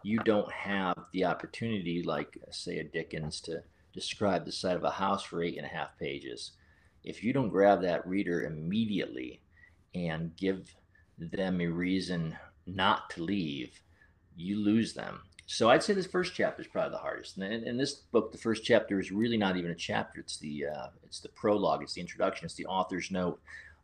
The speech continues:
the author's note about why he's writing a true crime novel, which, of course, I'm playing once again with trope and genre and blending fact and fiction.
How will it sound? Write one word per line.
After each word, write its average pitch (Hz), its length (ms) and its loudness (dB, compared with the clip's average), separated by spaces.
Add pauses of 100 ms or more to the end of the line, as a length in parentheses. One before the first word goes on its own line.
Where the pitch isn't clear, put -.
the 95 100 4
author's 92 360 4
note 95 100 2
about 87 260 0
why 90 180 4
he's 87 240 -6
writing 87 280 4
a 78 40 0
true 82 220 -4
crime 87 280 -2
novel, 95 420 4
which, 80 280 -6
of 87 80 -16
course, 90 220 -6
I'm 82 80 -8
playing 80 320 -8
once 76 220 -10
again 80 200 -14
with 73 100 -18
trope 87 360 -6
and 80 140 -16
genre 80 380 -10
and 76 100 -16
blending 82 440 -8 (720)
fact 87 400 2
and 78 120 -6
fiction. 90 540 0